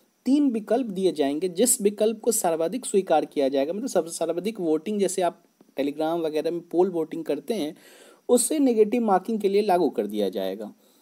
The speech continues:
देखिए, ये नलिनी रंजन, पटना, सिक्स्थ of November twenty twenty-two, बिहार लोक सेवा आयोग की अड़सठवीं में नेगेटिव मार्किंग का स्वरूप कैसा हो, यह अभ्यर्थियों की राय से तय किया जाएगा। बीपीएससी ऑनलाइन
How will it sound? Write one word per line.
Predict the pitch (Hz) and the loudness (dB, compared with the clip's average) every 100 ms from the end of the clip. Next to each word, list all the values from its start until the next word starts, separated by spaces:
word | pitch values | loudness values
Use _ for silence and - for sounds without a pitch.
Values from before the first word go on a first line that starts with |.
| _ _ _ - | _ _ _ -10
देखिए, | 165 - 104 104 _ - | -8 -6 -8 -8 _ -8
ये | 170 | -4
नलिनी | 165 151 170 214 | -2 0 0 0
रंजन, | 214 208 233 254 | 2 2 0 0
पटना, | - - 208 | -2 -4 -4
सिक्स्थ | 254 - 233 - | -2 -2 -2 0
of | 208 | -2
November | 202 180 190 220 | 2 0 0 -2
twenty | 240 226 214 | -2 -2 -2
twenty-two, | 156 135 127 120 | -2 -2 -4 -4
बिहार | 139 143 175 226 | -2 -2 0 0
लोक | 214 202 202 | 2 0 0
सेवा | 196 190 | 0 2
आयोग | 190 196 202 | 2 0 -2
की | 202 | -4
अड़सठवीं | 175 175 175 - | -4 -4 -8 -4
में | 208 | -2
नेगेटिव | 202 175 175 208 | 0 0 0 0
मार्किंग | 196 175 202 202 | -2 -2 -2 -2
का | 196 | -2
स्वरूप | 175 - 156 190 226 - _ _ _ _ _ _ _ _ | -2 0 2 4 0 -6 _ _ _ _ _ _ _ _
कैसा | - 175 175 226 | 0 2 4 2
हो, | 202 165 202 - _ _ _ _ _ 190 | 2 0 -2 -6 _ _ _ _ _ 2
यह | 202 | 4
अभ्यर्थियों | 175 175 175 214 202 | 4 2 2 2 0
की | |
राय | 170 156 | 2 0
से | - | -2
तय | - 135 | -2 -2
किया | 123 131 123 | -2 -2 0
जाएगा। | 120 117 123 | 0 0 -2
बीपीएससी | 139 175 180 226 214 - 240 - | -4 -6 -6 -4 -4 -4 -6 -2
ऑनलाइन | 190 202 214 247 | 0 0 0 -2